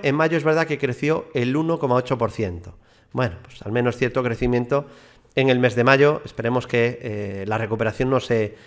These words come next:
torne con los rebrotes que estamos viendo, ¿no? La Generalitat pidió a más de cuatro millones de personas que no salgan de su casa para frenar el brote de covid. O sea que cuidado, ya hay localidades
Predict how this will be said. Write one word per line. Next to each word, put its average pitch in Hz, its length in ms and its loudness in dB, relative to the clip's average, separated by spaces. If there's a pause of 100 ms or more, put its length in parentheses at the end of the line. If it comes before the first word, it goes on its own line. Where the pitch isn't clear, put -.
(140)
torne 139 320 6
con 117 200 2
los 107 200 0
rebrotes 123 440 2
que - 60 -6
estamos 113 320 -2
viendo, 90 340 -8
¿no? 143 120 -10 (100)
La 147 220 8
Generalitat 160 800 6 (180)
pidió 156 760 4
a 135 100 6
más 190 220 8
de 170 160 4
cuatro 220 360 6
millones 147 360 6
de 180 100 0
personas 170 600 2 (120)
que 160 160 4
no 175 180 8
salgan 185 420 4
de 156 100 6
su 147 180 -2
casa 113 560 2
para 135 240 6
frenar 151 540 2 (300)
el 123 160 2
brote 156 300 4
de 143 140 2
covid. 113 320 0 (560)
O - 40 -20
sea 131 180 0
que 110 120 -4
cuidado, 117 520 2 (460)
ya 143 200 4
hay 156 260 2 (160)
localidades 139 880 2